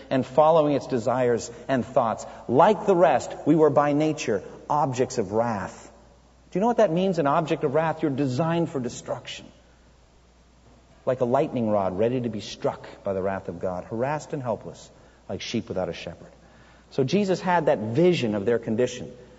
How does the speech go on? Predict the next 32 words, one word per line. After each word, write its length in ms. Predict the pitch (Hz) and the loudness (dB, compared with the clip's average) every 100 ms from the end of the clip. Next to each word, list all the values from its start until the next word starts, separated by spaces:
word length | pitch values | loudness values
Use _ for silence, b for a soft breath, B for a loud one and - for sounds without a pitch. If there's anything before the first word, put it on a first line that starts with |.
| B | B
but 80 | - | -6
he 60 | 120 | 0
didn't 240 | 160 160 | 2 4
leave 160 | 151 131 | 2 2
it 80 | 107 | 2
there, 180 | 117 | 0
did 180 | 98 98 | 2 -2
he? 140 | 87 - - B B | -4 -12 -18 B B
He 100 | - | -2
was 180 | 139 127 | 0 0
moved 560 | 110 131 180 160 117 123 | 0 0 2 2 0 -4
by 180 | 113 110 | -6 -6
compassion, 720 | 104 90 - 107 107 - - | -8 -8 -6 -6 -6 -8 -8
and 160 | 95 95 | -8 -8
he 160 | 104 | -8
spoke. 640 | 90 - - - 92 - - B B B 113 | -10 -12 -12 -8 -8 -8 -18 B B B -2
In 100 | 104 | 2
verse 220 | 151 151 | 2 4
thirty-seven, 640 | 165 147 - 143 113 95 | 2 2 4 4 4 0
he 120 | 120 | -2
said 400 | 110 - 165 165 | -4 2 4 4
to 120 | - 139 | 2 0
his 100 | - | 0
disciples, 760 | 117 - 127 123 - 85 - B B | -6 -2 0 0 -2 -6 -8 B B
and 160 | 147 139 | -2 0
by 200 | 165 165 | 2 2
the 80 | 135 | 4
way, 160 | 123 | 4
I 100 | 117 | 2
feel 220 | 127 160 139 | -2 0 0
he's 180 | 120 | 0
speaking 460 | - 139 123 113 104 | -2 -4 -2 -2 -4